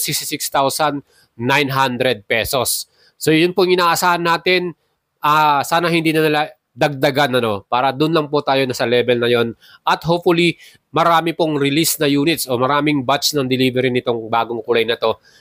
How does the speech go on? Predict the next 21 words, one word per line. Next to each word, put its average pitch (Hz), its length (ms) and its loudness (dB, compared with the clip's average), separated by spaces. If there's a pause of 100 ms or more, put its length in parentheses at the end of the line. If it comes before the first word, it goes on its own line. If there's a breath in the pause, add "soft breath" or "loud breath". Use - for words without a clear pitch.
(120)
yung 113 240 -2
color 131 320 0
blue, 123 320 2 (400 soft breath)
pag 175 160 -2
dumating 147 400 0
sa 123 160 0
atin 117 240 -2
sa 117 80 -6
Pilipinas. 107 720 -4
Kaya, 131 160 -2
mga 165 240 2
idols, 202 320 0
abang-abang 143 480 -2
na 156 80 0
tayo 151 240 0
dito 147 480 0 (160 soft breath)
sa 127 240 -2
ating 123 320 -4
bagong 180 480 0
color 160 400 0
update. 156 400 -2